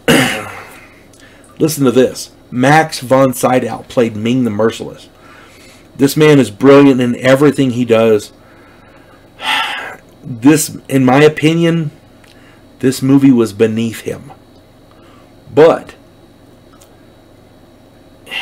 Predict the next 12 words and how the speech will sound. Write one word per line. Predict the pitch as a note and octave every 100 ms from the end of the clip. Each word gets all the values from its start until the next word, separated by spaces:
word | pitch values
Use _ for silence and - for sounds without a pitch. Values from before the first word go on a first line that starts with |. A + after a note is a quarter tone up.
| -
he | - D3+
forced | D#3 D#3 F#3 F#3
himself | C#3+ C#3 C3 B2+ A2+ - - - _ _ _ _
into | D3+ D#3+ C#3+
this | C3+ -
kind | - C#3+ C3
of | -
classical, | - D3+ D3 C#3 C#3 C#3
dastardly | - - C3+ C#3 - C3 B2 A#2+
villain | F#2+ A2+ B2+ C3+ C3+
type | C3 B2+ B2
role, | B2 C3+ C3